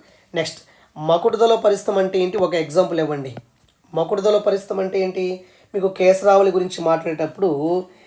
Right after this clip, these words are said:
ఏమవుతుందంటే వంగ మొక్కల్లో, వంకాయలో, వంగలో ఏమవుతుందంటే ఈ కేసరాలు అనేవి, నేను సింపుల్ చెప్తాను,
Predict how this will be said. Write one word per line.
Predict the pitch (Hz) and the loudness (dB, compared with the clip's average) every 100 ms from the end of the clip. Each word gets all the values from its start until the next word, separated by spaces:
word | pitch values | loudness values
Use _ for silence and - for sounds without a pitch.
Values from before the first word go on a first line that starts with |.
| _ _ | _ _
ఏమవుతుందంటే | 165 208 214 - 185 175 190 165 165 | 0 4 4 2 -2 -2 0 0 0
వంగ | 156 170 190 | 2 2 2
మొక్కల్లో, | 202 190 190 175 170 151 | 2 0 2 2 2 2
వంకాయలో, | 156 160 170 143 123 - - | -2 0 0 0 -4 -10 -6
వంగలో | 175 190 190 | -2 2 2
ఏమవుతుందంటే | 160 147 - 123 120 214 - _ _ _ _ _ _ - - | 2 -4 -8 -10 -6 -6 -6 _ _ _ _ _ _ -20 -10
ఈ | 208 214 | -8 -6
కేసరాలు | - 185 202 240 220 220 | 0 2 4 6 6 4
అనేవి, | 180 160 160 170 | 2 0 0 0
నేను | 196 | -2
సింపుల్ | 147 170 175 160 | -4 -6 -4 -2
చెప్తాను, | 143 147 139 | -4 -6 -8